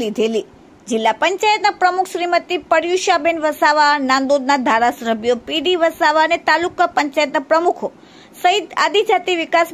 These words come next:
મંડળના અન્ય સદસ્યશ્રીઓ, જિલ્લા કલેક્ટરશ્રીઓ અને સા જિલ્લા વિકાસ અધિકારી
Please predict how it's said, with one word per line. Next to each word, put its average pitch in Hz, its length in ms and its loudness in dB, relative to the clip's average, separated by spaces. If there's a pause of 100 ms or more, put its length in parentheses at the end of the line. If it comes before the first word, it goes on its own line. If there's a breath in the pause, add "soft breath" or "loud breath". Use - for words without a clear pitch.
મંડળના 285 400 0 (120)
અન્ય 349 300 0
સદસ્યશ્રીઓ, 277 800 -2 (440 loud breath)
જિલ્લા 403 360 2
કલેક્ટરશ્રીઓ 330 840 0 (280)
અને 269 140 0 (120)
સા 262 160 2 (140)
જિલ્લા 240 320 -2
વિકાસ 359 400 0
અધિકારી 302 500 -2